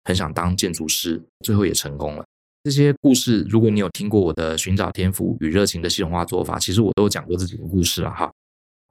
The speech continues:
我觉得很了不起，可是我自己就不是一个很有明确目标，将来一定要成为什么样的人，一定要干什么，一定要买什么，我就没有。如果你跟我一样是这种人，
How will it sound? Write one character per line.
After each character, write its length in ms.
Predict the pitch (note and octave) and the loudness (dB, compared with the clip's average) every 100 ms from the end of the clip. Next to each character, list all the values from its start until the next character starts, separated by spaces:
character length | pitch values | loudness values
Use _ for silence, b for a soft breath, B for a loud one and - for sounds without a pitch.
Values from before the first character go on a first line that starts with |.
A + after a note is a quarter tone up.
| - | 0
我 80 | |
觉 140 | B3 A3+ | 2 6
得 160 | G#3+ | 6
很 160 | F3 C#3 | 6 4
了 160 | C3+ E2+ | 2 -2
不 80 | |
起， 260 | G2+ - - _ _ _ _ | -6 -6 -12 _ _ _ _
可 80 | - | -2
是 120 | D3 | 4
我 160 | A3 F2+ | 4 4
自 180 | G3 F3+ | 0 -6
己 300 | - - - | -6 -8 -2
就 160 | C#3+ | 0
不 140 | A2 A#2 | 2 0
是 200 | - B2 | 0 0
一 80 | A2 | 2
个 160 | G2 | 0
很 160 | F2 G2 | 0 0
有 280 | G#2 D#2+ - | 0 -2 -6
明 180 | F#2+ F2+ | -6 -4
确 220 | - G2+ | 0 2
目 160 | G2 | 0
标， 180 | F2 E2 D#2+ | 0 -2 -2
将 180 | A2+ | 0
来 160 | A2 F2+ | 0 0
一 40 | |
定 120 | F2+ G#2+ | 0 0
要 60 | |
成 180 | G#2 E2+ | 0 -2
为 60 | F2 | -6
什 120 | - | -4
么 120 | D#2+ | -2
样 120 | F2 | 0
的 60 | E2 | -2
人， 100 | D#2 | 0
一 40 | |
定 80 | G#2 | 0
要 80 | G#2 | 0
干 240 | - F#2 | -2 -4
什 120 | E2 | -6
么， 100 | D#2+ | -6
一 20 | E2 | -2
定 80 | |
要 80 | G#2+ | 0
买 180 | F#2+ D#2 | 0 -4
什 160 | - E2+ | -6 -8
么， 80 | - - _ _ - | -12 -20 _ _ -4
我 100 | E2+ | -2
就 100 | G2 | 0
没 160 | F2 | 0
有。 140 | D#2+ D#2 _ _ _ - | -2 -6 _ _ _ 0
如 120 | - | 4
果 140 | G#3+ | 4
你 100 | F3+ | 2
跟 140 | G#2 D3+ | 2 2
我 80 | A#2+ | 4
一 60 | |
样 120 | A#2 | 2
是 120 | A2+ A#2 | 0 0
这 100 | B2 | 0
种 160 | F2 | 0
人， 240 | D2+ D2 | -4 -8